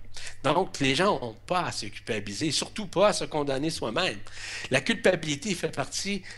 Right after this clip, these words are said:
des paradigmes ancestraux dont je parlais, qui sont relatifs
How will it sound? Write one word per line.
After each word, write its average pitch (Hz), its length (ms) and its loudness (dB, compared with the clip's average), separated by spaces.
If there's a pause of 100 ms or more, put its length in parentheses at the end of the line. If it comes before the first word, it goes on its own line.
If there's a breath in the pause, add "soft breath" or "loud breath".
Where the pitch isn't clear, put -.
(120)
des 127 180 4
paradigmes 131 600 2
ancestraux 139 540 -4
dont 123 140 -2
je - 100 -8
parlais, 127 460 0
qui - 100 -8
sont 120 300 -2 (240 loud breath)
relatifs 123 500 2